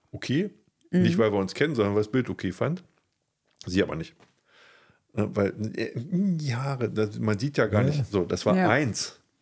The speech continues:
Speaker 1: von,
Speaker 2: Ja.
Speaker 1: von fünfzehn Bildern, die sie hatte. Aber sie biss sich an diesem einen Ding fest.
Speaker 3: Ja, logisch.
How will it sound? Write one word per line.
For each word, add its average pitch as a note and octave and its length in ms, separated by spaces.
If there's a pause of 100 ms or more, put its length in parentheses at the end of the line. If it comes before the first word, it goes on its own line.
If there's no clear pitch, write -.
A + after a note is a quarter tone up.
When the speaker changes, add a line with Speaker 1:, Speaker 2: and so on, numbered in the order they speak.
Speaker 1:
von, - 160
Speaker 2:
Ja. F3 140
Speaker 1:
von A#2 320
fünfzehn D3 500
Bildern, A#2+ 280
die A2+ 80
sie G#2+ 140
hatte. G2+ 200
Aber F2 160
sie G2+ 140
biss F#2+ 260
sich C#3+ 240
an A#2 80
diesem B2+ 240
einen G#2+ 240
Ding G#2 160
fest. - 280
Speaker 3:
Ja, A2 80
logisch. F2 420